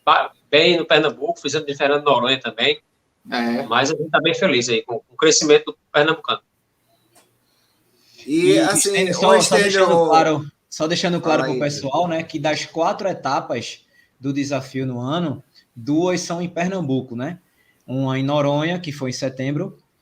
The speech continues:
Speaker 4: e a outra agora, né? A gente fica muito lisonjeado, assim, na verdade. É porque, assim, tinha uma, uma etapa em, no Ceará, né?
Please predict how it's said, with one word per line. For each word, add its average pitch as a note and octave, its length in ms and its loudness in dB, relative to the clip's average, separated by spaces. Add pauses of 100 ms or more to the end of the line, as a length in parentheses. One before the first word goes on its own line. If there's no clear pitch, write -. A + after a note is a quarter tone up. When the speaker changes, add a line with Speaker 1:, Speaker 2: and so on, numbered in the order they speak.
(200)
Speaker 4:
e B2 160 -4
a C#3 100 2
outra D#3 600 -2
agora, B2 680 -4 (400)
né? B2 200 -8
A C3 60 -2
gente D3 200 -4
fica D3+ 220 -2
muito D3+ 680 0 (280)
lisonjeado, C3+ 800 -2
assim, C3 180 -8
na B2 140 -8
verdade. A#2+ 520 -6 (380)
É C3+ 100 -4
porque, C3+ 180 -6
assim, D3 220 -4
tinha C#3+ 160 -4
uma, E3 180 -2
uma D#3+ 180 -2
etapa C#3+ 420 -2
em, C3+ 540 -2 (100)
no B2+ 160 -6
Ceará, C3+ 400 -2
né? E3 180 -4